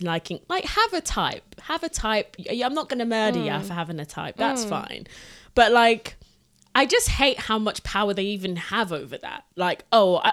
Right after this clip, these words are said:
Speaker 1: sorry, I only want this specific type of girl." Like,
Speaker 2: Mm.
Speaker 1: fuck off. I just feel like women are so much more accepting
Speaker 2: And
Speaker 1: of
Speaker 2: that's,
Speaker 1: guys.
Speaker 2: and that's,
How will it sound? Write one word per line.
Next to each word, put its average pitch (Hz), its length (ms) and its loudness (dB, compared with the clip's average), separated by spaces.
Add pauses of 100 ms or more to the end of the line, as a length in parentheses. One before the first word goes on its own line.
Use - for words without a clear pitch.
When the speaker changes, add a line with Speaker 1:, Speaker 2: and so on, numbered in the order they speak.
(140)
Speaker 1:
sorry, 202 360 2
I 180 120 2
only 202 160 0
want 185 240 -4
this 185 180 -4
specific - 480 -10
type 170 240 -10
of 175 80 -8
girl." 175 180 0
Like, 180 200 0
Speaker 2:
Mm. 208 220 -10 (160)
Speaker 1:
fuck - 500 0
off. 247 300 4
I 214 80 0
just 427 220 -2
feel 494 120 2
like 214 180 2
women 262 260 2
are 185 200 0
so 226 380 0
much 233 320 -2
more 180 260 -4
accepting 196 800 -6 (260)
Speaker 2:
And 240 120 4
Speaker 1:
of 262 60 8
Speaker 2:
that's, 285 120 4
Speaker 1:
guys. 262 220 6
Speaker 2:
and 269 100 6
that's, 311 180 4